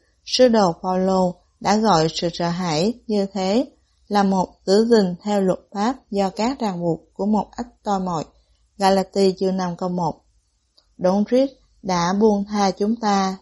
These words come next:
cho được tự do, vậy hãy đứng vững, chớ lại để mình dưới ách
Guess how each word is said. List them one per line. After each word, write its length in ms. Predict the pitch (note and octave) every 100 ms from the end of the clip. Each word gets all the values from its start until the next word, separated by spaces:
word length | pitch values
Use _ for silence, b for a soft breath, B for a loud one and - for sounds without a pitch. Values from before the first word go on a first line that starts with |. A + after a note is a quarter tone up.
| -
cho 220 | G#3 G3
được 420 | F#3 F3 - _
tự 100 | F#3
do, 460 | E3 E3+ F#3 F#3 F3 _ _ _ -
vậy 260 | F#3 E3+ F3
hãy 120 | F3+
đứng 300 | F3+ A3+ B3+
vững, 360 | A#3+ - A#3+ C4 _ _ -
chớ 280 | G3+ G#3+
lại 280 | C4 A3 F3 -
để 240 | F3 E3
mình 300 | G3+ G#3 E3+ - -
dưới 200 | G3 A#3 A#3+
ách 140 | B3+